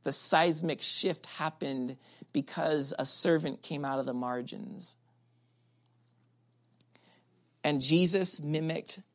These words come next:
the same approach. And this is the challenge. A servant lives and serves in the margins. A servant doesn't have the cancer of crowd craving.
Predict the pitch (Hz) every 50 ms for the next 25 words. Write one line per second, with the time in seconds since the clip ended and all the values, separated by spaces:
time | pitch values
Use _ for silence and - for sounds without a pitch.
0 | _ _ _ _ _ _ 185 180 - - - - - 156 175 165 165 156 147 151
1 | - - - 165 - - - 143 139 - - - - - - - - _ _ _
2 | _ _ _ _ _ _ _ _ _ _ _ _ _ _ _ _ - 156 160 160
3 | 190 190 - 180 151 156 139 - - - 160 127 151 156 156 - 156 143 131 -
4 | - - _ _ _ _ _ _ _ _ _ _ _ - - 180 160 - - -
5 | 196 208 214 208 214 202 175 135 160 165 175 185 196 202 180 196 165 170 156 -
6 | - 170 165 170 170 165 160 165 165 160 160 151 147 143 147 147 147 147 151 131
7 | - 131 135 139 - - - - _ _ _ _ _ _ _ _ _ _ _ _
8 | _ - 160 - - - 233 233 226 226 233 208 180 196 196 208 196 214 - 175
9 | - 180 202 202 202 185 185 165 - - - 185 190 185 180 - 185 - 165 156
10 | - - - 170 180 180 185 175 170 - - 165 156 143 - - - 127 123 -
11 | 165